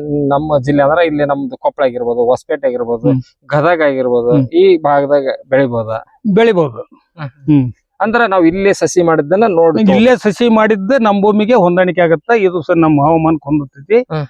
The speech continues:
Speaker 2: ಸರಿಯಾಗಿ ನಮ್ಗ ಗಿಡ ಬೆಳವಣಿಗೆ ಆಗ್ತೈತಿ.
Speaker 1: ಹ್ಮ್, ಅಂದ್ರ ಬೇರೆ ಕಡೆ ತರಬಾರ್ದು ಅಂತ.
Speaker 2: ಬೇರೆ ಕಡೆಕ್ಕಿಂತ ಅಲ್ಲಿ ಸೆಟ್ ಆಗಕ ಒಂದ್ ವರ್ಷ ಬೇಕು.
Speaker 1: ಹೋ, ಬೇರೆ
Speaker 2: ಬೇರೆ ಕಡೆಯಿಂದ
Speaker 1: ಅಂದ್ರ
Speaker 2: ತಗೊಂಡ್
Speaker 1: ನಮ್ಮ ಏರಿಯಾದಾಗ ಬೆಳೆಸಿದ್ರೆ
Speaker 2: ನಮ್ ಏರಿಯಾದಾಗ ಮಳಿಕ್ ಬಂದದ್ದು ಬೀಜ ಹಾಕಿರ್ತೀವಿ,
Speaker 1: ಹ್ಮ್.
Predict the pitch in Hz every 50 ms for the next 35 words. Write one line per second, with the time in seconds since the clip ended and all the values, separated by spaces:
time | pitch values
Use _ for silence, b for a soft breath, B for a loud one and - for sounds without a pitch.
0 | _ _ - - 165 156 165 175 170 160 185 180 170 160 156 147 143 143 143 139
1 | 139 - - - _ _ 240 226 160 151 151 143 156 165 165 156 143 147 151 147
2 | 143 139 127 117 113 110 - - - 180 165 160 160 165 185 185 139 127 135 139
3 | 143 151 143 - 156 147 139 - - 135 117 127 113 113 110 107 139 151 170 185
4 | 214 226 175 208 208 214 180 175 214 208 202 - 247 220 202 202 202 175 - 180
5 | 196 185 220 220 214 202 202 226 214 196 180 180 180 143 - 185 165 151 139 -
6 | _ - - 143 143 147 139 127 117 120 131 131 135 143 147 147 143 139 139 139
7 | 135 135 127 127 123 - - 127 - 160 160 156 143 131 165 190 202 202 180 180
8 | 190 190 180 170 165 160 160 160 151 156 151 151 139 127 127 160 160 170 175 180
9 | 185 185 180 180 180 175 185 175 185 175 170 170 175 165 147 151 165 160 156 151
10 | 156 156 151 156 165 143 143 156 156 143 - 160 151 139 - 147 - - 143 151
11 | 196 247 277 _ - 151 139